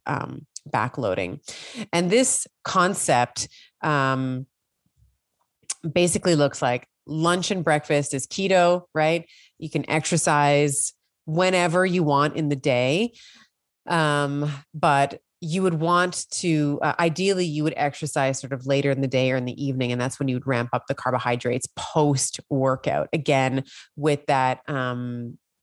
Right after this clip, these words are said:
uh, with that idea that you're gonna follow the workout with some carbohydrates. And I believe this was, um, I, I'm gonna say his name wrong, but I believe it was Kiefer,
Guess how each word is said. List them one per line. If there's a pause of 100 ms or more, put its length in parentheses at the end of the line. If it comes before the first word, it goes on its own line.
(320)
uh,
with
that
idea
that
you're
gonna
follow
the
workout
with
some
carbohydrates. (400)
And
I
believe
this
was, (100)
um, (120)
I, (100)
I'm
gonna
say
his
name
wrong,
but
I
believe
it
was
Kiefer,